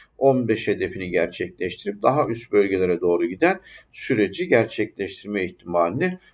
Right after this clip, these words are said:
oluşturabilir. Fakat bu bölgede on dört on üzerinde kalıcı kapanışları sağlayamadığı sürece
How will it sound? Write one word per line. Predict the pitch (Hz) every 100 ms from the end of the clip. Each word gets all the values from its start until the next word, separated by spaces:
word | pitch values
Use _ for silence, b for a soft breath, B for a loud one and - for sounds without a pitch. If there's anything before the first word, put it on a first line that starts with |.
| _
oluşturabilir. | 110 104 - - 95 87 87 87
Fakat | 170 175 165
bu | 185 185
bölgede | 175 165 160 170
on | - 156 156
dört | 156 156
on | 156
üzerinde | 151 147 147 147 139
kalıcı | - 135 135 -
kapanışları | 123 123 120 - 123
sağlayamadığı | 117 120 110 113 107 98 92 90
sürece | - 87 87 156